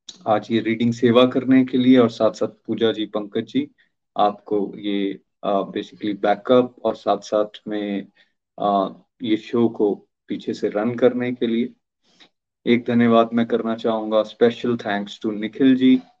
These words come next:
जिन्होंने ये प्रेरणा दी कि हम इस स्पेशल टाइम में ये अध्याय पन्द्रह पुरुषोत्तम मास, उसको इस तरह से तीन सत्संग के माध्यम से करें।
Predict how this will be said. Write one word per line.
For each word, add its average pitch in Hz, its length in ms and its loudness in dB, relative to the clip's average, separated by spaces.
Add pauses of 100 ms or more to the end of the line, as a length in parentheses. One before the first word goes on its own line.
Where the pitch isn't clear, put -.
जिन्होंने 107 400 -4
ये 104 140 -4
प्रेरणा 123 640 2
दी 110 280 -6 (520)
कि 110 120 -4
हम 104 420 -6 (180)
इस 127 200 -2
स्पेशल 127 460 2
टाइम 110 400 0
में 98 220 -4 (240)
ये 104 60 2
अध्याय 104 440 -2
पन्द्रह 101 440 -4
पुरुषोत्तम - 720 -8
मास, 95 400 -8
उसको 110 320 -8
इस - 160 -12
तरह 107 200 -2
से 101 360 -4 (440)
तीन 147 180 6
सत्संग 120 480 -4
के 104 120 -2
माध्यम 98 460 -6
से 101 160 -4
करें। 107 240 -2